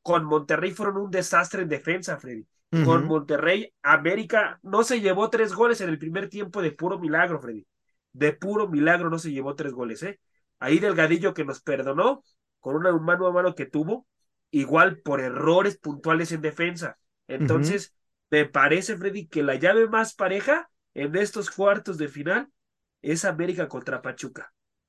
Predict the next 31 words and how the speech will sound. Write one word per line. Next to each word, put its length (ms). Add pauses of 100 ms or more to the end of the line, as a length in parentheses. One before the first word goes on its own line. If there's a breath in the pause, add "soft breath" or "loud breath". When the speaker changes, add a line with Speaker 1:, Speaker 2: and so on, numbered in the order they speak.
(140)
Speaker 1:
Ahora, 320
Speaker 2:
Ok. 120
Speaker 1:
para 220
mí, 160
la 140
Speaker 2:
Ujú. 80
Speaker 1:
llave 240
más 240
dispareja, 600
Freddy, 420 (380)
no 160
Speaker 2:
Ya 120
Speaker 1:
sé 20
Speaker 2:
sé. 140
Speaker 1:
si 60
concuerden 420
conmigo, 520 (560)
es 420
Tigres 640 (200)
Speaker 2:
Pumas. 320
Speaker 1:
contra 260
Pumas. 540
Speaker 2:
Correcto, 560
coincido. 360
Speaker 1:
Para 140
mí 280
es 200
la 120
llave 260
más 300
dispareja, 720